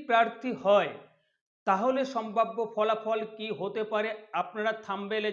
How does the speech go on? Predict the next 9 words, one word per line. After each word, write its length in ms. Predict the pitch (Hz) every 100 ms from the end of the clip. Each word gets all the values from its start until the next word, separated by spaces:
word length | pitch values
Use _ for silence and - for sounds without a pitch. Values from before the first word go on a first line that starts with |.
| 202
যেটা 200 | 202 180 165
দেখেছেন 460 | 175 214 214 220 233 - _ _ _ _ _ _
সেই 220 | - 269 269 196
আলোচনা 420 | 214 214 233 226 220
করব। 200 | 220 208 233 247 - - 226
তার 160 | 214 214 - 175
আগে 180 | 185 226 165
বলবো 320 | 190 214 185 165 190 - _ _ _ _ -
যে 220 | 170 277